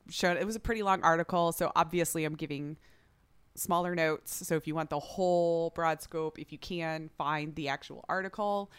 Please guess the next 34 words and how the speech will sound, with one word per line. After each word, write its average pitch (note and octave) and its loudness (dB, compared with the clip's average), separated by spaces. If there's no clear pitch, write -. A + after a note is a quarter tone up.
Um, F#3 4
but F#3 2
it F3+ 2
brings B3 -2
us B3 -6
up C4 0
to B3 -8
now, A#3+ 4
which F#3 -6
we've F#3+ -10
been F#3 -8
reporting A3 -4
on E3+ 2
it. F3+ -4
And E3+ -4
when F3+ -4
the F3 -6
article E3+ 0
came - -6
out, G3+ 4
over E3 -2
a D#3+ -2
thousand E3+ -2
plus - 0
Activision D3+ -6
employees D#3 -8
walked D#3+ 2
out B3+ 8
demanding E3 2
the D#3 -4
resignation D3+ -2
of - -8
Bobby - -2
Kotick. - -4